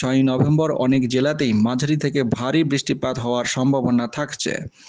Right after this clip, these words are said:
তো কোথায় কিরকম বৃষ্টিপাত হতে পারে সেই সংক্রান্ত সতর্কবার্তা এবং ঘ-, যে টাইফুন একটি তৈরি হয়েছে দক্ষিণ চীন সাগরে, স্থলভাগের দিকে এগিয়ে আসছে, সেই টাইফুনের প্রভাব কতটা উত্তর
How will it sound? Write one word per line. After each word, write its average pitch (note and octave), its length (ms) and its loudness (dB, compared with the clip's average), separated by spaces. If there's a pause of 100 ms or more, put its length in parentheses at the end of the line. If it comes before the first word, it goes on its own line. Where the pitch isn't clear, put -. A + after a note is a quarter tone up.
(540)
তো D3+ 100 2
কোথায় D#3 280 0
কিরকম D#3 380 2
বৃষ্টিপাত D3+ 540 0
হতে D#3+ 300 0
পারে D#3+ 340 0
সেই D3 220 0
সংক্রান্ত C#3+ 540 0
সতর্কবার্তা D3+ 1200 -2
এবং C#3 340 2
ঘ-, - 440 0
যে B2+ 140 2
টাইফুন F3 640 0
একটি C#3+ 240 0
তৈরি C3 300 2
হয়েছে C3 400 0
দক্ষিণ B2 400 0
চীন B2+ 200 2
সাগরে, C#3 480 0
স্থলভাগের B2+ 600 -2
দিকে B2+ 280 2
এগিয়ে B2 260 2
আসছে, C3 380 -2
সেই C#3+ 160 0
টাইফুনের C3 560 0
প্রভাব C3+ 340 0
কতটা B2 480 -4 (480)
উত্তর C#3+ 400 2